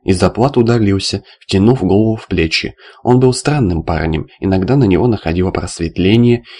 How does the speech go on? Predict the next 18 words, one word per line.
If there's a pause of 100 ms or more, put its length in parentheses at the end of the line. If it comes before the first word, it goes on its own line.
(140)
и
он
мог
прочитать
по
вкусу (100)
самое
сложное
послание, (320)
но
если
что-то
упускал
с
самого
начала, (180)
сразу
сдавался,